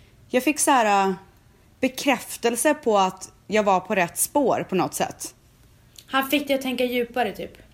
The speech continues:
Speaker 1: På, eh, eh, på, med exakt det som jag undrade över. Förstår du vad jag
Speaker 2: Ja.
Speaker 1: menar?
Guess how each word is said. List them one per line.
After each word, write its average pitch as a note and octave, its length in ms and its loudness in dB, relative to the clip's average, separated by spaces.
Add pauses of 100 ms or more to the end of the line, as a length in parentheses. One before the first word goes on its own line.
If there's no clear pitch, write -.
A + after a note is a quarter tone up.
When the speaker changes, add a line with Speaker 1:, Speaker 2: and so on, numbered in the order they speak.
(140)
Speaker 1:
På, - 240 4 (220)
eh, - 280 -2
eh, - 240 -4
på, - 200 -8
med A#3 320 2
exakt A3 400 -4
det G3 160 0
som F#3+ 180 -2
jag F#3+ 120 -2
undrade E3+ 360 0
över. E3+ 420 0 (180)
Förstår A3+ 260 0
du G#3+ 60 6
vad G#3 80 2
jag G#3+ 80 0
Speaker 2:
Ja. G#3+ 60 4
Speaker 1:
menar? G3+ 260 2